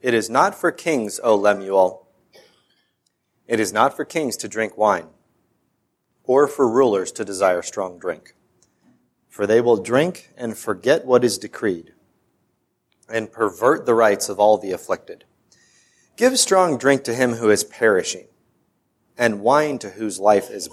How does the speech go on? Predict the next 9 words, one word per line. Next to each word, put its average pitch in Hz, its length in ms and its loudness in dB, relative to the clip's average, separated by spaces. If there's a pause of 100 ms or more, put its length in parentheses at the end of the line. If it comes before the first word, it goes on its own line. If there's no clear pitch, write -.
bitter. 82 380 -2 (720)
<clears throat> - 840 -20
Let 127 180 2
him 117 140 -2
drink 117 320 0
and 101 140 -8
forget 107 320 -2
his 92 100 0
poverty, 90 560 -2